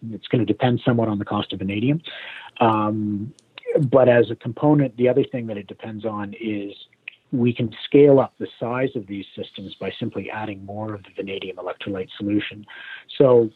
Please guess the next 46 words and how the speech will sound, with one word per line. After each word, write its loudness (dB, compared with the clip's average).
if 2
you -2
do 6
a 2
larger -10
scale -8
system -10
and -6
you -8
need -2
more -8
vanadium -10
electrolyte, -4
it's -8
gonna -2
have -4
a, -4
a 0
sliding 0
scale 0
as -2
to -6
the -10
percentage -4
it -8
makes -8
up. -4
But 2
say 8
it's, 6
it's -10
probably 0
from -12
forty -2
to -12
sixty -10
percent -12
of -6
the -8
cost -6
of -4
a, -6
of -4
a -6
system -6
itself. -10